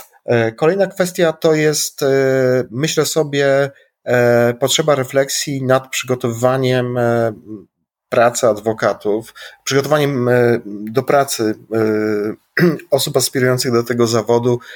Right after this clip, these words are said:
pod względem, e, no, nabycia pewnych pod-, podstawowych instrumentów związanymi z relacjami. Wiem, że to się o-, ostatnio zmienia, tak? Ale uważam, że to jest bardzo, e, e, palący, mm, e,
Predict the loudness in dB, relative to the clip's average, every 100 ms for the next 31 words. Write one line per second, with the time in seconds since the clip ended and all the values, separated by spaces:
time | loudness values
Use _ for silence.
0 | -18 -4 0 2 2 0 0 -4 -8 -20
1 | _ -2 0 2 2 0 _ _ -6 -6
2 | _ _ _ _ -14 -6 -4 0 0 0
3 | -2 -4 -2 -4 -6 -4 -4 -2 2 2
4 | 0 -4 -4 -4 -2 0 0 0 -4 -2
5 | -2 0 0 0 0 0 -2 -6 -12 _
6 | -4 -2 2 2 2 0 0 0 0 -2
7 | 0 -2 -2 -2 -2 -2 -4 -4 -2 -2
8 | 0 2 2 0 -6 -4 -2 0 -2 -2
9 | 0 0 0 -2 -2 0 -2 0 0 0
10 | -2 -18 -18 -20 -20 -4 0 4 4 4
11 | 2 0 _ _ -6 -4 -4 0 0 2
12 | 0 -2 -2 -2 -4 -8 _ _ _ _
13 | _ _ _ _ -6 -6 -6 -8 -6 -2
14 | 0 0 -2